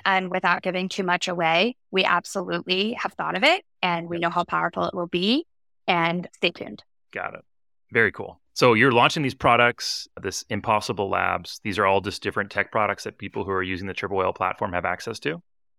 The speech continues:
Speaker 1: We first started with Amazon kind of at the beginning of the year. The next big drop that we did was something called generative A I, which leverages Open A I actually to help you create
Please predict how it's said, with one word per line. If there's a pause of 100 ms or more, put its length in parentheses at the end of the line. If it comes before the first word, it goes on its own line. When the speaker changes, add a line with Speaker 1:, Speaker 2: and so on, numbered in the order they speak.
(160)
Speaker 1:
We
first
started
with
Amazon
kind
of
at
the
beginning
of
the
year.
The
next
big
drop
that
we
did
was
something
called
generative
A
I,
which
leverages
Open
A
I
actually
to
help
you
create